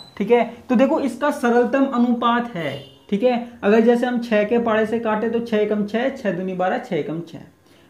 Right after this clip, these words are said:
ठीक है, जो सरलतम अनुपात है वो।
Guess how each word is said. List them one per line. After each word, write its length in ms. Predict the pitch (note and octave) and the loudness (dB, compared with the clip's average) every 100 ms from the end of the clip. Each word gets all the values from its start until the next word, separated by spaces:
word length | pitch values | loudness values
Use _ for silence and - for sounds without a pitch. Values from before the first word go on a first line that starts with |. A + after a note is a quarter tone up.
| - | -2
ठीक 120 | G#3+ | 4
है, 300 | C4 B3 - - | 4 2 -4 0
जो 200 | G3 D4+ | 2 2
सरलतम 580 | - B3 A#3+ B3 - C#4 | 2 0 2 2 0 -2
अनुपात 680 | A3 G#3 G#3+ G#3+ G3+ G3+ - | -2 -4 -4 0 0 0 -6
है 220 | - C3 | -12 -10
वो। 260 | B2+ C3+ | -8 -10